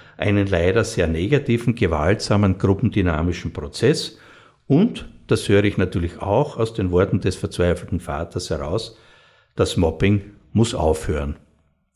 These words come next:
Und noch was ist für mich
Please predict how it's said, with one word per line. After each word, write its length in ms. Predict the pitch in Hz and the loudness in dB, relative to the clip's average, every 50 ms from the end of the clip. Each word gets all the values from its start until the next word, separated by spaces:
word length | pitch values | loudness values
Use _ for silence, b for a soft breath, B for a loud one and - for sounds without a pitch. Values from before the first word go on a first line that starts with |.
| _ _ _ _ _ _ _ _ _ _ _ _ _ _ _ _ _ - | _ _ _ _ _ _ _ _ _ _ _ _ _ _ _ _ _ -2
Und 180 | - 135 - - | -2 0 2 4
noch 240 | 120 123 120 - | 2 2 2 2
was 220 | 117 98 85 - - | 0 0 0 0 -6
ist 180 | 95 95 - | -10 -10 -8
für 140 | - - 95 | -2 0 0
mich 420 | 85 90 104 151 - - - - | 2 4 2 2 2 -2 -8 -18